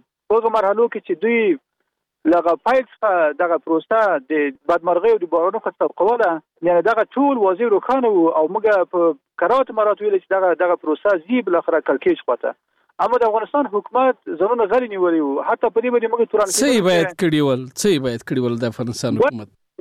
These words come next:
Speaker 1: ولې هغه لومړۍ مرحله چې مثلاً د نوملیکنې مرحله وه د خلکو، په موږ کې چې د فساد څرکونه لیږدول شوي، باید دوی ځوابګویي کړی وای. دوی باید دې ته اړ کړی وای چې هغه خپل سیستم اصلاح کړی وای. دوی باید دې ته اړ کړی وای چې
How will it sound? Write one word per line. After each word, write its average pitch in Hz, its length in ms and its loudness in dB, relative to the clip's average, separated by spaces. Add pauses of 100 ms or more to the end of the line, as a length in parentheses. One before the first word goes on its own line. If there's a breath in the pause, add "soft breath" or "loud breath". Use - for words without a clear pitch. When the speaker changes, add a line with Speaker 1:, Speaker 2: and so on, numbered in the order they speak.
Speaker 1:
ولې 285 260 0 (540)
هغه 175 180 0 (220)
لومړۍ 233 280 2 (120)
مرحله 156 340 0
چې - 60 -10 (180)
مثلاً 156 180 -2
د 156 140 -2
نوملیکنې 196 460 0
مرحله 147 320 0
وه 117 100 -4 (340)
د 165 340 2
خلکو، 156 360 0 (160)
په 208 120 2
موږ 285 200 2
کې 240 100 -12
چې - 100 -20
د 185 100 -8
فساد 226 360 0
څرکونه 226 300 -4
لیږدول 185 240 0
شوي، 240 200 0
باید 208 120 2
دوی 202 120 -6
ځوابګویي 165 360 2
کړی 156 200 2
وای. 123 200 -2
دوی 240 140 2 (100)
باید 233 200 2 (300)
دې 240 140 4
ته 240 120 2
اړ 175 140 -2
کړی 269 220 2
وای 185 120 2 (100)
چې 180 100 0 (340)
هغه 156 220 0
خپل 247 260 -2
سیستم 226 300 -4
اصلاح 160 260 -2
کړی 220 220 2
وای. 117 160 -2 (100)
دوی 233 140 0
باید 220 220 0
دې 247 40 -4
ته 208 140 0
اړ 170 120 -2
کړی 262 200 2
وای 220 180 2
چې 202 80 0